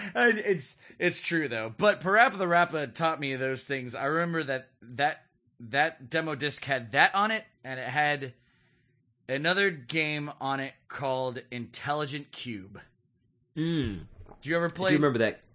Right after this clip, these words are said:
Speaker 2: I do remember playing the, that Cube game on when I could be pried away from Chop Chop Onion's dojo.
Speaker 1: So that, that game was, that game was fun. Apparently that game goes for a, uh,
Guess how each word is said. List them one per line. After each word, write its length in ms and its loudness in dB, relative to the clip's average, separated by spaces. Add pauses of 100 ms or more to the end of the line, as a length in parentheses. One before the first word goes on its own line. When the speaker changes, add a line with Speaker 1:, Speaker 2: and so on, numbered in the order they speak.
(160)
Speaker 2:
I 80 4
do 120 4
remember 240 6
playing 260 4
the, 160 -2
that 200 2
Cube 220 -2
game 220 -2
on 380 -4 (180)
when 180 0
I 80 4
could 140 -4
be 80 -2
pried 360 2
away 300 2
from 520 -8 (340)
Chop 260 0
Chop 240 0
Onion's 640 -6 (120)
dojo. 600 -4 (1400)
Speaker 1:
So 260 -4
that, 320 0 (160)
that 240 0
game 240 -2
was, 540 -8
that 240 2
game 160 0
was 100 -6
fun. 300 -2
Apparently 480 2
that 220 4
game 380 -4
goes 300 -2
for 240 0
a, 160 2
uh, 220 -4